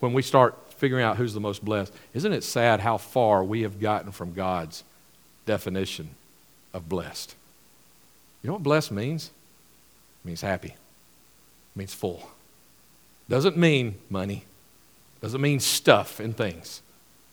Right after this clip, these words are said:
As great as they are, doesn't even mean grandkids. They are a blessing. Being blessed is happy, being full, having God just continue to pour into your life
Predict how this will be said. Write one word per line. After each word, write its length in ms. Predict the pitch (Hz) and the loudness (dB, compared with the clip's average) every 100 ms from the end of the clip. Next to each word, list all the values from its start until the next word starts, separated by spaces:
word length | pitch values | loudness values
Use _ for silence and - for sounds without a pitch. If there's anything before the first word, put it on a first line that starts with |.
| _ - - - _ - - - - - - | _ -20 -20 -20 _ -20 -20 -20 -20 -20 -12
As 100 | 98 | -8
great 300 | 101 117 120 | -2 0 0
as 80 | 117 | 0
they 80 | |
are, 160 | 135 117 | 2 2
doesn't 160 | 104 110 | 0 -4
even 100 | 113 | -4
mean 160 | 123 | -4
grandkids. 540 | 117 113 95 87 82 - _ _ - _ _ - _ _ - - - - _ 113 | -2 -4 -4 -10 -14 -18 _ _ -20 _ _ -20 _ _ -20 -20 -20 -20 _ -2
They 140 | 113 | 2
are 160 | 110 120 | 6 4
a 60 | |
blessing. 380 | 95 85 - 85 - - - - - _ _ _ - _ _ _ _ - - 107 | 4 -6 -10 -16 -20 -20 -20 -20 -20 _ _ _ -20 _ _ _ _ -20 -12 -4
Being 160 | 113 | -2
blessed 340 | 107 123 110 - | 2 2 0 -4
is 80 | |
happy, 440 | - 127 120 - 90 | -4 -2 -2 -4 -6
being 240 | 113 104 | -6 -6
full, 520 | - - 139 104 82 - - _ _ _ _ - _ _ _ _ - _ _ - 107 117 - - - - - | -10 -4 -2 -2 -6 -16 -20 _ _ _ _ -20 _ _ _ _ -20 _ _ -20 -18 -18 -20 -20 -20 -20 -8
having 500 | - 135 127 120 113 | 2 4 4 0 4
God 320 | 139 127 117 | 6 8 4
just 140 | 107 | 0
continue 460 | 120 107 147 123 107 | -8 -6 -4 -2 -4
to 40 | |
pour 400 | 101 - 135 113 | -6 -6 -2 -2
into 280 | 110 120 113 | -2 -4 -4
your 180 | 101 101 | -4 -2
life 420 | 101 87 - - | -2 -2 -6 -14